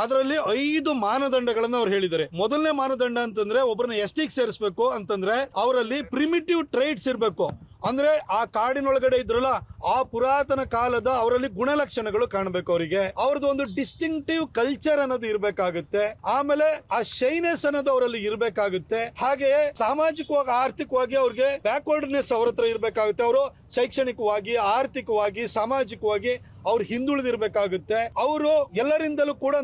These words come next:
ನಿರ್ಲಕ್ಷಿತರಾಗಿರುವಂತರದ್ದು ಆ ಟ್ರೇಟ್ಗಳು ಅವ್ರ ಹತ್ರ ಇರ್ಬೇಕಾಗುತ್ತೆ. ಹಾಗಾಗಿ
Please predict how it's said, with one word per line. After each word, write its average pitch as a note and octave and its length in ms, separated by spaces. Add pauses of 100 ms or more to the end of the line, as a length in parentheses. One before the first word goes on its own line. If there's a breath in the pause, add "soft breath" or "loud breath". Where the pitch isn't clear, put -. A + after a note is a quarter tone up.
ನಿರ್ಲಕ್ಷಿತರಾಗಿರುವಂತರದ್ದು A#3+ 1300 (160)
ಆ - 20 (140)
ಟ್ರೇಟ್ಗಳು A#3+ 400
ಅವ್ರ G#3 140
ಹತ್ರ G3+ 220
ಇರ್ಬೇಕಾಗುತ್ತೆ. F#3+ 600 (240)
ಹಾಗಾಗಿ C4+ 460